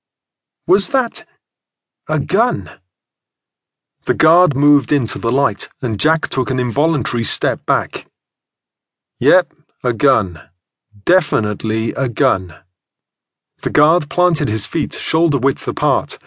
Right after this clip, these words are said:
gripped the pistol with both hands, and pointed it at what Jack could only assume was his head. Jack's eyes widened in disbelief. The guy was gonna shoot a fifteen-year-old boy. Seriously?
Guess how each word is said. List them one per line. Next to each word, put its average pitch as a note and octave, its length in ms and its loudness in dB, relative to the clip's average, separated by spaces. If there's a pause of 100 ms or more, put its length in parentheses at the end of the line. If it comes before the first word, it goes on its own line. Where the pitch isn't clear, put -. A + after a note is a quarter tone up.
(160)
gripped D#3 380 0
the C#3 120 0
pistol D3+ 400 0
with A2+ 260 0
both D#3+ 260 0
hands, G#2+ 480 -2 (160)
and C3+ 160 -2
pointed G3+ 380 0
it G#2 140 -2
at A2+ 60 -4
what D3 220 0
Jack E3+ 280 0
could C#3+ 140 -2
only F#3 260 2
assume D3+ 420 0
was G#2 180 -2
his - 180 -4
head. B2+ 380 -2 (1000)
Jack's E3 360 0
eyes A#2 380 0
widened C#3 460 2
in G#2+ 140 -2
disbelief. B2+ 720 -4 (600)
The - 80 -2
guy E3+ 240 2
was G3 160 2
gonna D#3 180 2
shoot D3 300 -2
a B2+ 40 -2
fifteen-year-old E3+ 960 0
boy. F3+ 460 0 (540)
Seriously? D3+ 960 2